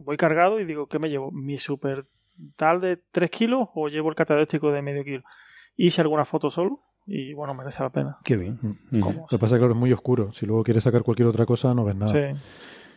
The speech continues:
Speaker 3: Eh, entonces, planetas, tal, luna, cometas, por ejemplo. Yo, los cometas prismáticos es lo que se recomienda siempre, ¿no? Para buscar los cometas.
Speaker 1: Visualmente con prismático, muy bien.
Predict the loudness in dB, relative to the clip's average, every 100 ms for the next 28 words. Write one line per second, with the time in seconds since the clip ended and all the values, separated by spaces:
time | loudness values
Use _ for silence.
0 | _ _ _ 2 6 6 6 4 2 2
1 | 2 2 2 2 4 4 6 4 4 2
2 | 2 2 4 4 6 4 4 2 4 2
3 | 0 -2 -4 -8 -4 -2 -2 -2 0 2
4 | 2 2 4 4 4 4 4 2 2 2
5 | 2 2 2 2 0 0 2 0 0 -2
6 | -2 -4 0 2 4 4 2 0 -4 -4
7 | -4 -2 -2 -4 -2 -2 0